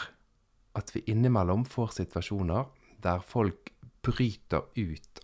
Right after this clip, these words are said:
av den tradisjonelle måten å forstå og lese skrifter, tekster og teologien på? Hva er det som gjør at noen bare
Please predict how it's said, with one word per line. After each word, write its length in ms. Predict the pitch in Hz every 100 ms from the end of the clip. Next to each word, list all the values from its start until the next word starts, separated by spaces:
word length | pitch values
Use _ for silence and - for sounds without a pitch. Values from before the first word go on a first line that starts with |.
| -
av 340 | 98 87 76 67 - _ _ _ _ _ -
den 200 | 90 87
tradisjonelle 720 | - 92 87 90 92 87 82
måten 480 | 76 73 - - 73
å 80 | 78
forstå 380 | 87 - - 131 143 -
og 160 | 85
lese 540 | 82 85 95 - 64 67 - _ _ _ -
skrifter, 520 | - 90 - - 87
tekster 480 | 80 80 - 80 73
og 160 | 80 -
teologien 680 | 87 78 82 98 92 87 -
på? 160 | 101
Hva 720 | 85 _ _ _ _ _ -
er 60 | -
det 40 |
som 160 | - 160
gjør 320 | 226 170 98
at 100 | 101 117
noen 180 | 131 117
bare 260 | 107 135